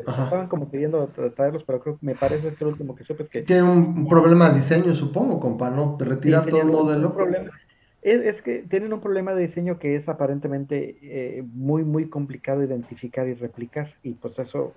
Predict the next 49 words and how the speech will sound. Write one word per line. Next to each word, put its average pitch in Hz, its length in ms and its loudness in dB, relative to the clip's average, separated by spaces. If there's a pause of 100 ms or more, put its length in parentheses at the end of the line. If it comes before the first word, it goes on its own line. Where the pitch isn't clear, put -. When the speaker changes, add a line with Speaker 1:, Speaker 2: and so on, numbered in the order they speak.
Speaker 2:
eso, 131 320 -8
cuando 113 300 -6
eso 151 180 -10
pasa, 147 260 -6
Speaker 1:
Te 151 100 -4
pasa, 117 260 -6
Speaker 2:
pues, 139 100 -4
Speaker 1:
te 131 80 -8
Speaker 2:
no - 60 -10
Speaker 1:
pasa. 127 240 -6
Speaker 2:
te - 60 -16
puedes 131 160 -4
estar 131 200 -10
arriesgando 127 480 -6
a 135 60 -6
que - 100 -18
te - 100 -20
pase, 175 320 -10
¿no? 165 240 -12
Speaker 1:
Correcto. - 460 0
Speaker 2:
Este, - 140 -10
eh, - 140 -14
Speaker 1:
Entonces 175 600 4
Speaker 2:
hay, 131 260 -10 (380)
hay, 151 200 2
hay, 151 160 -2
hay 147 120 0
cosas 160 340 0
de 143 80 -2
diseño 147 520 -6
que, 117 260 -2
Speaker 1:
Ujú. 135 320 -2
Speaker 2:
eh, 117 240 -8
por 123 120 -4
ejemplo, 135 340 0
el, 120 180 -4
el, 120 280 -4
uno 143 200 -4
de 139 80 0
los 123 140 -2
más 139 180 -4
famosos 135 460 -6
es 135 100 -6
el 131 160 -4
del, 123 340 -6 (720)
ah, 123 320 -10 (800)
Speaker 1:
Oye, 254 140 6
Speaker 2:
Fokker. 127 180 -4 (320)
Speaker 1:
y, 175 80 0